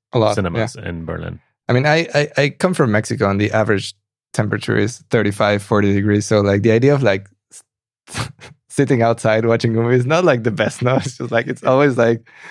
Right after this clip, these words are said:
Speaker 1: very, very warm and mosquitoes. Uh, so, like, the idea of, like, of, yeah, open air cinemas was quite new to, <laughs> to me. And it's, it's nice. It has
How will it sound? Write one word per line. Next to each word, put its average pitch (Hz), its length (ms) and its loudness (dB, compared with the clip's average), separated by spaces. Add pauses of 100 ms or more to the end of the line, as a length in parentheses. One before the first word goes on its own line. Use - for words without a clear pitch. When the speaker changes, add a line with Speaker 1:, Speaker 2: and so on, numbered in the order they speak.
(520)
Speaker 1:
very, 151 400 0
very 165 320 2
warm 160 500 4
and 131 220 0
mosquitoes. 156 680 2
Uh, 123 180 -2
so, 127 280 0
like, 123 220 0
the 123 140 2
idea 139 320 4
of, 156 80 0
like, 113 220 0 (640)
of, 117 300 -2 (160)
yeah, 156 200 2
open 127 240 0
air 123 220 0 (240)
cinemas 110 380 -2
was 120 260 -8 (300)
quite 180 200 0
new 214 240 0 (320)
to, 120 220 2
<laughs> - 160 -8
to 139 100 2
me. 139 240 4
And 156 160 2
it's, 202 160 -2
it's 190 200 -2
nice. 220 240 2
It 147 100 2
has 151 120 4